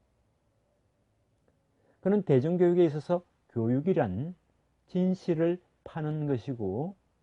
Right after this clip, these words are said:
교육과 판매의 경계는 애매했습니다. 로의 방법의 본질은 상업적, 자본주의적 홍보였다고 할 수 있습니다.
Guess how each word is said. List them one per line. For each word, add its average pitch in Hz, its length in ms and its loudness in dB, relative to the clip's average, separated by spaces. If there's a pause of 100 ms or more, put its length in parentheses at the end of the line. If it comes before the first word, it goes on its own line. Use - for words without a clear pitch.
(300)
교육과 135 480 0 (240)
판매의 160 760 -6 (120)
경계는 123 600 -2 (240)
애매했습니다. 120 680 -4 (2500)
로의 147 460 4
방법의 147 560 -2 (100)
본질은 127 760 -4 (240)
상업적, 147 720 -6 (320)
자본주의적 123 880 -2 (300)
홍보였다고 131 760 0
할 131 160 -4
수 - 120 -8
있습니다. 110 440 -4